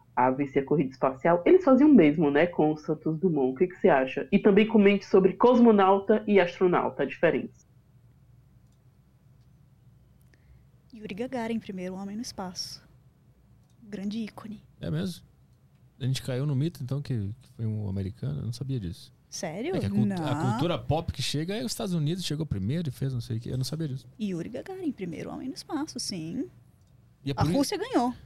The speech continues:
Speaker 2: a corrida
Speaker 3: Ah.
Speaker 2: espacial, basicamente, né? Nesse
Speaker 3: Esse foi o primeiro. E aquele negócio do, do, dos cachorros?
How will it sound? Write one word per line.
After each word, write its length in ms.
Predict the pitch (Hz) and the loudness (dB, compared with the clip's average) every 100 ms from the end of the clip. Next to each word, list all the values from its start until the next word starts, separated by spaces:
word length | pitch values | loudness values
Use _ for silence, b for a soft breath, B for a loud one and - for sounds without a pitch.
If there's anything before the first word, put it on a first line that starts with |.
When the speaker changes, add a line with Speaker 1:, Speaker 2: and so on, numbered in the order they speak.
| - | -12
Speaker 2:
a 80 | |
corrida 300 | 220 240 233 135 | -6 -4 -2 -2
Speaker 3:
Ah. 60 | |
Speaker 2:
espacial, 500 | 143 151 123 104 - 202 | 0 -2 -2 -4 -6 -12
basicamente, 760 | 190 196 - 233 185 180 180 | -10 -10 -8 -10 -8 -10 -10
né? 120 | 175 | -8
Nesse 400 | 202 190 - 185 175 | -8 -8 -10 -14 -8
Speaker 3:
Esse 160 | 151 - | -6 -2
foi 100 | 180 | -2
o 20 | |
primeiro. 280 | 170 160 156 | -4 -4 -6
E 100 | 156 | -6
aquele 240 | - 170 | -4 -4
negócio 240 | 156 151 143 | -4 -4 -4
do, 120 | 131 | -6
do, 200 | 117 113 | -4 -4
dos 220 | 110 107 | -4 -6
cachorros? 960 | - 117 - 117 107 104 90 - - | -4 -6 -4 -4 -4 -6 -8 -12 -16